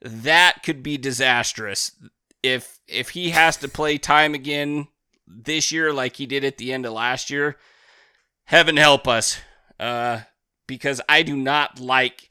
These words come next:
he's good. If he doesn't see this team or the field other than special teams, I'm cool with that.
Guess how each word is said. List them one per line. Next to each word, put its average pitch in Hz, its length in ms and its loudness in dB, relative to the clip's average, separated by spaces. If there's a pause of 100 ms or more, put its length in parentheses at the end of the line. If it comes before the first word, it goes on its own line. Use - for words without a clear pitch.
(200)
he's 185 240 -8
good. 170 240 0
If 165 180 0
he 240 140 -10
doesn't 233 320 -2
see 226 200 -10
this 196 180 -4
team 208 560 -8
or 147 180 -2
the 131 120 -8
field 180 360 -4
other 165 220 0
than 151 160 -6
special 151 420 -6
teams, 156 400 -8
I'm 190 180 0
cool 214 280 -6
with 135 160 -4
that. 104 240 -10